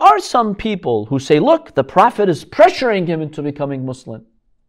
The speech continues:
Is that fair? Doesn't the Quran say there's no coercion in religion? The Prophet is, like,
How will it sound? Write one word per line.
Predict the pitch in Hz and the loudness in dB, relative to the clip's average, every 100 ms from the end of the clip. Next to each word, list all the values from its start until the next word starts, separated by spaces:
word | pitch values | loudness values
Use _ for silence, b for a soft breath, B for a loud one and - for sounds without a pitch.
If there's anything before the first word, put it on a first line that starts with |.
| _ _ _ _ _ _ _ _ _ _ _ _ _ _ _ | _ _ _ _ _ _ _ _ _ _ _ _ _ _ _
Is | 165 135 | 0 6
that | 185 190 | 6 6
fair? | - 175 185 247 - | 4 2 2 -2 0
Doesn't | - 165 202 160 | 2 2 0 -2
the | 151 | 0
Quran | 160 151 170 | 2 2 0
say | 170 | -2
there's | 165 156 139 | 0 0 0
no | 156 | -2
coercion | 147 139 147 143 151 | 0 0 0 -2 -6
in | 139 | -4
religion? | 127 131 151 220 | -4 -4 -4 -4
The | 554 | -4
Prophet | 571 453 339 | -4 -4 -2
is, | 233 | 0
like, | 208 190 - | 2 2 -2